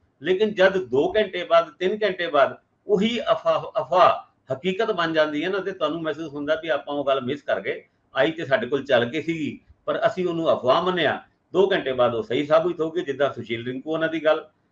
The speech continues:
ਸੁਸ਼ੀਲ ਰਿੰਕੂ ਉਹਨਾਂ ਦੀ ਗੱਲ ਸਾਡੇ ਕੋਲ ਵੀ ਤਾਂ ਚਾਰ ਪੰਜ ਘੰਟੇ ਆਈ ਗਈ ਸੀ ਨਾ ਪਹਿਲੇ। ਪਰ ਇਹ ਜਿਹੜੀ ਗੱਲਾਂ ਮੈਂ ਤੁਹਾਨੂੰ ਕਹਿ ਰਿਹਾ ਕਿ ਆਮ ਆਦਮੀ ਪਾਰਟੀ ਦੇ ਵੱਡੇ ਲੀਡਰ ਦੀ, ਬੀਜੇਪੀ ਦੇ ਵੱਡੇ ਲੀਡਰ ਦੀ,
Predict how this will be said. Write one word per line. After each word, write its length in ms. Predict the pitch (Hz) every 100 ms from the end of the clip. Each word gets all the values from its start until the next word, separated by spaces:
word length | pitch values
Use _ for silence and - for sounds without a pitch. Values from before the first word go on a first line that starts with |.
| _ 117
ਸੁਸ਼ੀਲ 260 | 120 123
ਰਿੰਕੂ 300 | 139 156 165
ਉਹਨਾਂ 140 | 170 170
ਦੀ 140 | 160
ਗੱਲ 140 | 160
ਸਾਡੇ 200 | 160 156
ਕੋਲ 160 | 160 185
ਵੀ 80 | 185
ਤਾਂ 120 | -
ਚਾਰ 180 | 185 170
ਪੰਜ 260 | 180 180 180
ਘੰਟੇ 200 | 160 156
ਆਈ 200 | 151 185
ਗਈ 120 | 170
ਸੀ 80 | 175
ਨਾ 100 | -
ਪਹਿਲੇ। 320 | 202 151 113 - _ _ _ -
ਪਰ 120 | 196 190 - -
ਇਹ 140 | 175
ਜਿਹੜੀ 240 | 202 214 190
ਗੱਲਾਂ 260 | 165 165 170
ਮੈਂ 120 | 165
ਤੁਹਾਨੂੰ 300 | 160 139 120
ਕਹਿ 200 | 113 113
ਰਿਹਾ 220 | 131 156
ਕਿ 240 | 170 175 175
ਆਮ 220 | 123 131
ਆਦਮੀ 240 | 139 147 160
ਪਾਰਟੀ 340 | 156 139 156
ਦੇ 100 | 165
ਵੱਡੇ 260 | 170 127 139
ਲੀਡਰ 280 | 160 156 165
ਦੀ, 180 | 175 - _ _ _ _ _ 110
ਬੀਜੇਪੀ 420 | 147 160 185 180
ਦੇ 100 | 185
ਵੱਡੇ 280 | 180 131 135
ਲੀਡਰ 260 | 170 170
ਦੀ, 220 | 160 175